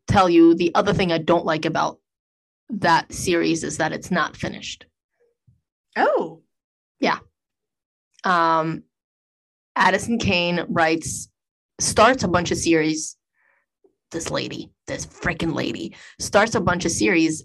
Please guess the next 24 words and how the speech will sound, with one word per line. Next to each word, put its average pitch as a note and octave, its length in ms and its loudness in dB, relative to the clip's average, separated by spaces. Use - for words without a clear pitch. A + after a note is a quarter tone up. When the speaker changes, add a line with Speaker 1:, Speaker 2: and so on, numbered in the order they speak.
Speaker 1:
and E3 200 -4
doesn't E3 260 0
finish D#3 240 -4
them, - 380 -6
and F#3+ 100 0
then E3+ 120 -2
starts E3 320 0
another D3+ 240 -2
one. - 340 -8
And, G3+ 100 -2
like, A3 140 2
they A#3+ 120 4
come B3+ 340 0
out, G3+ 320 4
but - 140 -2
they're, E3+ 460 2
they G#3 100 0
take A#3 200 -2
such G#3+ 240 -2
a G#3 40 0
long F3 320 2
time E3 280 -2
in C#3+ 60 -2
between, D#3 580 -4